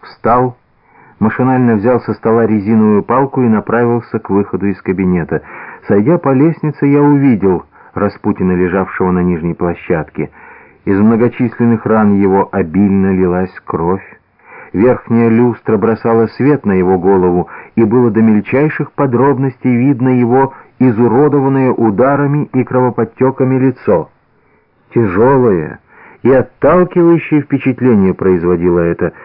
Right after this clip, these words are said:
кровавое зрелище. Мне хотелось закрыть глаза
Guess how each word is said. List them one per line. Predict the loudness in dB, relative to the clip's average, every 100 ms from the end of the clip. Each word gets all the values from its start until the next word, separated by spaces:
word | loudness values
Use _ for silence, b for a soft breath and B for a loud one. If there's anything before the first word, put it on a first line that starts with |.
| B B
кровавое | -6 -4 -2 -2 -2 -2 -2
зрелище. | -4 -4 -4 -8 -12 -16 -16 b b b _
Мне | 0 0 0
хотелось | -2 0 -2 -2
закрыть | -4 -2 -4 -2
глаза | -2 0 -2 -4